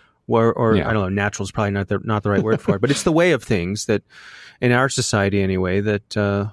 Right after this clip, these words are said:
Speaker 1: the legal stuff is always playing catch up. And I guess that one of the real issues with that is how much the acceleration of change, the pace of change has accelerated. And so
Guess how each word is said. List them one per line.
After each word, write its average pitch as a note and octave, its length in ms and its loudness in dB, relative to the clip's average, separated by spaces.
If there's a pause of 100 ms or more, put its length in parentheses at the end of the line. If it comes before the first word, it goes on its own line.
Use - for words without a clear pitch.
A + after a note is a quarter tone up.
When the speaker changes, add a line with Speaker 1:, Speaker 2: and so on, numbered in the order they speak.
(360)
Speaker 1:
the B2 160 -6
legal A#2 280 -2
stuff G#2 260 -4
is G#2+ 140 -4
always A#2+ 200 0
playing A2+ 280 -4
catch - 280 -6
up. G2 140 -2
And B2 160 0
I B2+ 60 2
guess D#3 200 -2
that C3 160 -2
one D#3+ 140 0
of D3 60 2
the B2+ 80 2
real D3 260 2
issues D3 340 -2
with A2 140 -2
that A2 240 2
is A2 160 -2 (280)
how C#3+ 140 0
much C#3+ 300 0
the B2+ 100 0
acceleration A#2+ 760 0
of F#2+ 100 -4
change, A2 720 -2 (520)
the - 80 -4
pace E3 300 0
of A#2 120 -2
change G#2 320 0
has F#2+ 160 -4
accelerated. G#2 720 0
And G2+ 180 -2
so G2+ 420 0